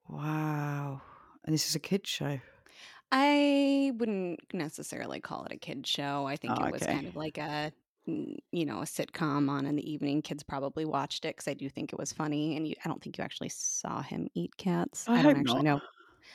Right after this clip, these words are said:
Speaker 2: I didn't watch it. I'm just aware of it.
Speaker 1: You loved it.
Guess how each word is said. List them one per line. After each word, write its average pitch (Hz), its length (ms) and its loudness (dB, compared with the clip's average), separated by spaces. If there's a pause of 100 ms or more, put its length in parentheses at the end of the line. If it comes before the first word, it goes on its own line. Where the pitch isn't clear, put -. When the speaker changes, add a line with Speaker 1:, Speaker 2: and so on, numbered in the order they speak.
(140)
Speaker 2:
I 180 40 4
didn't 151 200 4
watch 117 220 -4
it. 127 160 0 (160)
I'm 147 120 -2
just 131 160 -2
aware 135 240 -2
of 139 80 0
it. 143 180 2 (1600)
Speaker 1:
You 151 140 -2
loved 135 280 4
it. 117 200 2